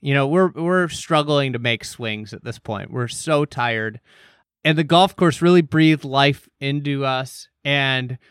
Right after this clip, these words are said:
you know, it was, like, just the perfect way for the trip to end is that we were eating pizza on the back of Paul's pickup truck as the sun went down at Dunbar. Like, it was just, it was an awesome night. And, uh,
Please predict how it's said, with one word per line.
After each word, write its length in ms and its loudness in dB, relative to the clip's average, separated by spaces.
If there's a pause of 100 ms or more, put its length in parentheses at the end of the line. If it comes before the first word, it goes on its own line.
(260)
you 120 -2
know, 160 4
it 140 0
was, 220 2
like, 280 0
just 220 0
the 100 0
perfect 420 0
way 200 4
for 120 -4
the 120 -4
trip 280 -2
to 80 -4
end 560 -2
is 220 -2
that 200 -2
we 140 2
were 320 2
eating 520 -4
pizza 540 -2 (440)
on 180 0
the 80 -4
back 380 0
of 260 -10
Paul's 380 0
pickup 400 -6
truck 420 -4
as 160 -12
the 80 -8
sun 300 -8
went 180 -8
down 260 -4
at 120 -8
Dunbar. 500 -4
Like, 260 -4
it 180 -4
was 200 -4
just, 380 -6 (260)
it 60 -6
was 160 2
an 80 -4
awesome 560 -4
night. 320 -2 (300)
And, 360 0
uh, 440 0